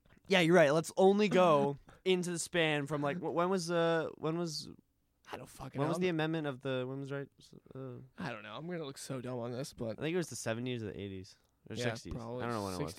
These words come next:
Speaker 1: it
Speaker 2: sixties.
Speaker 1: was seventies. I don't know.
Speaker 2: Sixties, seventies.
Speaker 1: All right. Just go ahead with your question. I, you ruined it for me.
Speaker 2: <laughs> All right. Would you feel uncomfortable going out to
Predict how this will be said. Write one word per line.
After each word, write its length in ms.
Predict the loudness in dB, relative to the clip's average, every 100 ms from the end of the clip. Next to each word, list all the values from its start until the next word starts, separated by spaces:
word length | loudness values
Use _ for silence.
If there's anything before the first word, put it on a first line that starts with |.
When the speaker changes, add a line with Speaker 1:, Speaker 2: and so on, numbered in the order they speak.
| -4
Speaker 1:
it 40 |
Speaker 2:
sixties. 80 | -2
Speaker 1:
was 120 | -4
seventies. 440 | -4 -6 -8 -14 -18 _ _ -8
I 80 | -6
don't 100 | -4
know. 40 |
Speaker 2:
Sixties, 280 | -6 -10 -12
seventies. 380 | -14 -14 -14 -18 _ _ _ _ _ _ -4
Speaker 1:
All 60 |
right. 180 | -4 -4 _ _ -14
Just 180 | -14 -4
go 140 | -4
ahead 200 | -4 -8
with 100 | -12
your 100 | -14
question. 480 | -12 -14 -14 -16 -14 -10 -6
I, 100 | -4
you 320 | -4 -4 -4
ruined 440 | -2 -4 -2 -4
it 140 | -8 -10
for 140 | -14
me. 120 | -14 -16 -20 _ _ -20
Speaker 2:
<laughs> 40 | -16 -14 -14 _ _ _ _ _ -14
All 60 | -12
right. 200 | -12 -18 _ _ _ _ _ _ _ _ _ _ -6
Would 180 | -4 -4
you 100 | -6
feel 200 | -4 -4
uncomfortable 420 | -4 -8 -6 -8
going 260 | -6 -6 -6
out 140 | -8
to 100 | -10